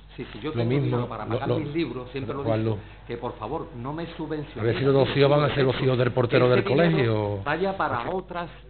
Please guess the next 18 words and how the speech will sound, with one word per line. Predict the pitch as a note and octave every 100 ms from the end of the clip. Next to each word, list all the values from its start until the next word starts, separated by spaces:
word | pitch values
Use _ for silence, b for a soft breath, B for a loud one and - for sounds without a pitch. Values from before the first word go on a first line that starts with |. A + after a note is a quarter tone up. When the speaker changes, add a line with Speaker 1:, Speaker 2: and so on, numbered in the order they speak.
| - -
Speaker 1:
para | B2+ A2+ B2
otras | E3+ - F3+ - - -
partidas | C#3 C3+ F3 F3+ F3+
sociales | E3 - F3+ F#3
que | C3
se | C#3+
han | C3+
hablado | C#3+ D3
aquí | C#3
antes, | F#3 F#3+ C3
para | A2 B2
otras | C#3 F3
partidas | F3 D#3 E3+ F#3+
sociales | - A2+ - E3 G#3+ A2 - - b b b -
que | A#2+ G#2
necesita | A2+ G#2 - B2 C#3
San | B2+
Juan. | F#2+ B2 G3